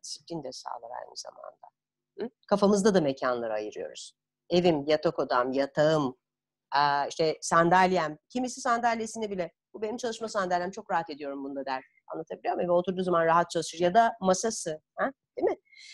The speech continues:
Üç aşağı beş yukarı hepimizin küçük de olsa lüksleri vardır bunun için. Bir de kurallar vardır. Aa, yetişkinlerle konuşuyorum covid'le ilgili. Ö, bu tür konferans,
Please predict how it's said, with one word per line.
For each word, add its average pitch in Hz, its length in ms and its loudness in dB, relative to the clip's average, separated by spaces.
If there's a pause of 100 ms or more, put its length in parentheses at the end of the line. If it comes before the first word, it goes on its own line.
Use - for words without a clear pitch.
(160)
Üç 233 120 0
aşağı 233 320 6
beş 262 180 -4
yukarı 254 140 -4
hepimizin 262 340 -6
küçük - 320 -14
de 254 40 -2
olsa 226 240 -4
lüksleri 208 500 -6
vardır 135 460 -8
bunun 117 200 -18
için. - 240 -20 (420)
Bir 269 60 -6
de 453 40 0 (100)
kurallar 269 580 2
vardır. 151 400 -8 (400)
Aa, 190 480 0
yetişkinlerle 220 680 -4
konuşuyorum 180 600 -6
covid'le - 260 -6
ilgili. 135 600 -6 (400)
Ö, 160 200 2
bu 180 100 -2
tür 180 160 0
konferans, 151 640 2